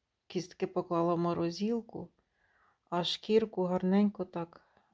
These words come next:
акуратненько обрізала і обрізала м'яско.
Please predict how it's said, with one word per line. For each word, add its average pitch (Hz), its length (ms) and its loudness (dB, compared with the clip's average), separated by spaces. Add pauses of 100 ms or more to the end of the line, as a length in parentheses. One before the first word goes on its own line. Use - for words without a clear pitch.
(260)
акуратненько 175 920 -4
обрізала 175 680 0 (1300)
і 185 160 2
обрізала 196 640 4
м'яско. 165 760 0